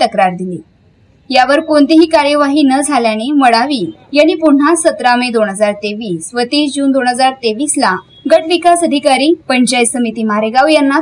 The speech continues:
तक्रार दिली होती, परंतु यावर कोणतीही कार्यवाही करण्यात आलेली नव्हती.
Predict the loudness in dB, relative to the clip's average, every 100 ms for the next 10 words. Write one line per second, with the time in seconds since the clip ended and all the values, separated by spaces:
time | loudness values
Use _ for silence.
0 | -2 -2 0 -2 -2 -4 -6 -8 -10 -12
1 | -14 _ -2 2 2 4 2 4 4 2
2 | 2 -2 0 0 2 0 0 -2 -2 -2
3 | 0 0 2 0 0 -2 -4 -6 -8 -14